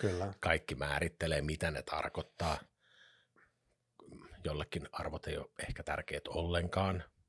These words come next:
Speaker 2: koska se ei tarkoita samaa asiaa kaikille.
Speaker 1: Kyllä.
Speaker 2: Et niinku, se on, se on tosi, mut mulle ne on, mulle tärkeitä arvoja,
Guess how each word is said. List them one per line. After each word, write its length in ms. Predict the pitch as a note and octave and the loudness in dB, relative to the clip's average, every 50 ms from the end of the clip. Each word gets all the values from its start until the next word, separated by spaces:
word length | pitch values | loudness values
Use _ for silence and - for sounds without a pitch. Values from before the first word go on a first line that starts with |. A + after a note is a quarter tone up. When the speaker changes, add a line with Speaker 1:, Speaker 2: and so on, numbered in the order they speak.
| _ _ _ | _ _ _
Speaker 2:
koska 260 | - E2 - - - | -4 -2 -2 0 0
se 60 | D#2 D#2 | 0 0
ei 80 | D2 | 2
tarkoita 360 | - D#2 D#2 D#2+ - E2+ F2 | 2 2 2 2 2 0 0
samaa 400 | E2 - - F#2+ F2 F2+ F2 D#2+ | 0 0 0 0 0 -2 -2 -2
asiaa 320 | D2+ D2 - F2+ F2 D#2+ D#2 | -2 -4 -2 0 0 0 0
kaikille. 540 | - E2 E2 E2 - - E2 E2 E2+ F2 - _ _ _ - - | 0 0 0 0 0 0 0 0 0 0 -2 _ _ _ -14 -8
Speaker 1:
Kyllä. 260 | - F#2+ F2 F#2 G2+ A2+ - _ _ _ _ - - - | -6 -6 -4 -6 -8 -8 -10 _ _ _ _ -8 -4 -4
Speaker 2:
Et 80 | - - _ _ _ _ _ - - | -4 -4 _ _ _ _ _ -12 -8
niinku, 360 | D#2 D2 C#2+ - - D#2+ C#2 - | -6 -4 -4 -4 -4 -4 -2 0
se 120 | - F#2+ | 2 2
on, 200 | F2+ E2+ E2 - | 2 0 0 0
se 80 | - F2+ | 0 0
on 80 | E2 | 4
tosi, 200 | F2+ F#2 F2+ F2 E2+ | 4 4 4 4 2
mut 420 | F2+ - D#2+ D#2+ - - A2+ A#2 | 0 -2 -6 -2 2 2 6 8
mulle 240 | C3+ C3+ G2+ F#2 F#2 | 10 10 10 10 10
ne 100 | G2+ A2 | 8 8
on, 160 | A2 G2 - - - - - - - - - - _ - | 8 8 6 0 -12 -20 -18 -16 -16 -16 -16 -18 _ 2
mulle 200 | - B2+ G#2+ - - - | 6 6 6 6 6 4
tärkeitä 480 | - G2+ G2+ - G#2 G2+ F#2+ F#2+ F2 - - - - - - - - - - - - - - - - - - _ _ _ _ _ _ _ _ _ _ _ _ _ _ - D3+ E3 E3+ - - - - - G#3 - - - - - - - | 4 4 4 6 4 4 6 4 2 2 0 -8 -12 -12 -14 -16 -18 -20 -18 -18 -18 -18 -18 -20 -20 -20 -20 _ _ _ _ _ _ _ _ _ _ _ _ _ _ -16 -12 -12 -12 -12 -12 -10 -6 -2 -2 -2 -2 -4 -8 -10 -6 -2
arvoja, 560 | - E2+ E2+ - F2 E2 E2 E2+ E2 D#2+ D2+ | 2 2 4 4 4 4 6 6 6 6 4